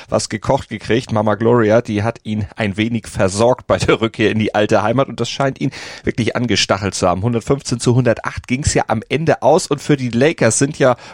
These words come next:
Roadtrips in dieser Saison auch was, was sie offensichtlich sehr mögen. Eine zehn zu null Siegbilanz bisher.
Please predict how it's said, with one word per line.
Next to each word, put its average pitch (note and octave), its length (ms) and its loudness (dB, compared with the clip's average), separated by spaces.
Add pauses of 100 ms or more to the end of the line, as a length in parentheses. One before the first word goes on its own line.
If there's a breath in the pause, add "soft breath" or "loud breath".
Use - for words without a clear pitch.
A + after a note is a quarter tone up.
Roadtrips C3 500 2
in C3+ 120 -2
dieser C#3+ 240 2
Saison C#3 460 2
auch - 280 0
was, A#2+ 320 0 (400)
was C3 160 -2
sie C3+ 160 0
offensichtlich C3 500 2
sehr C#3 220 4
mögen. D3+ 340 4
Eine A2+ 200 -2
zehn F#3 300 -2
zu D3+ 280 0 (120)
null C3 360 6
Siegbilanz A2 880 0
bisher. B2 340 2